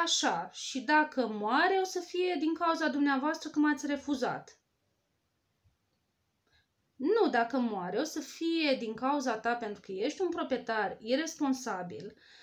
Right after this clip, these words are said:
pentru că ar fi trebuit la momentul respectiv tu să ai o colaborare cu un medic veterinar pe care să poți să-l suni în momentul în care ai văzut că animalul are o plagă.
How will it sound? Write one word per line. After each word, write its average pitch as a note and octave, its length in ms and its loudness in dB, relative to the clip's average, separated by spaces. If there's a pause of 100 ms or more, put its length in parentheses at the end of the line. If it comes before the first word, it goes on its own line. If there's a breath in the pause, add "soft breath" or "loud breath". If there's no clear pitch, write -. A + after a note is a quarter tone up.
(680 loud breath)
pentru C4 380 4
că - 180 -6
ar B3+ 120 8
fi - 140 -4
trebuit B3+ 240 2
la F4 100 4
momentul E4 300 4
respectiv C4+ 500 -2
tu A#3+ 100 -6
să A#3 140 -4
ai C4 140 4
o E4+ 60 -4
colaborare B3 560 4
cu A#3+ 100 -8
un A3+ 60 -4
medic A3+ 220 -4
veterinar G#3+ 600 -2
pe G#3+ 120 -6
care G#3 220 -2
să - 140 -8
poți E4+ 220 -4
să-l E4 120 0
suni C#4+ 240 2
în C4+ 60 4
momentul A#3 340 0
în B3+ 60 0
care B3 140 2
ai G#3+ 80 0
văzut G#3 220 -6
că - 80 -2
animalul G#3 400 -2
are A3+ 140 0
o D4 40 0
plagă. F3+ 600 -4